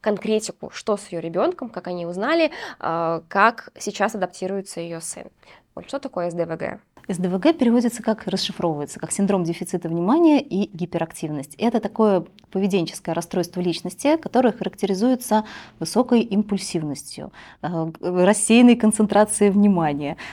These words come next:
Speaker 2: и, э, опять же, обильным движением, да, то есть такой человек, например, с-,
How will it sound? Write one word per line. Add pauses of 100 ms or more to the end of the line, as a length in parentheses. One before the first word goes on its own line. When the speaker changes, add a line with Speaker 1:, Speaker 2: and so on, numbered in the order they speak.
(120)
Speaker 2:
и,
э,
опять
же,
обильным
движением,
да,
то
есть
такой
человек,
например,
с-,